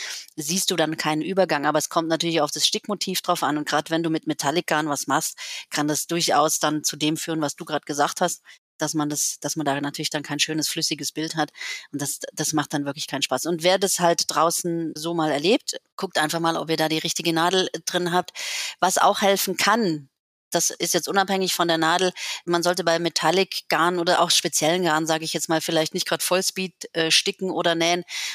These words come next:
sondern auch die Geschwindigkeit reduzieren. Dann geht das in der Regel auch ganz gut.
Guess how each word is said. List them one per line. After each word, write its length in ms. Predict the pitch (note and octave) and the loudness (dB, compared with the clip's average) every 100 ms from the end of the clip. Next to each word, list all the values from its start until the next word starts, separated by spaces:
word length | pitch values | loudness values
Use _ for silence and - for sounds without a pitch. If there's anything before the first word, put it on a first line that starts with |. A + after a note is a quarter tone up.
| - | -2
sondern 300 | D3+ D#3+ D#3+ | 2 2 4
auch 160 | C#3+ - | 2 0
die 140 | E3 | -4
Geschwindigkeit 720 | D3+ - D3+ E3 - D3+ C#3+ _ - | 0 0 0 -4 -2 -2 -2 _ -14
reduzieren. 800 | - D#3 D#3+ D3+ - F#3 F#3 F#3 D#3 | -8 -4 -4 -2 -2 2 2 2 -2
Dann 180 | D#3 D3+ | -2 -2
geht 180 | D#3 D#3+ | -4 -4
das 140 | D3+ | -4
in 120 | D#3 | -4
der 120 | D3+ | -4
Regel 200 | D3 C#3+ | -4 -4
auch 240 | C#3 C#3+ - | -4 -4 -8
ganz 400 | D3 C3+ - - _ | -10 -8 -10 -12 _
gut. 640 | E3 D#3 D#3 - - - | -14 -12 0 4 4 0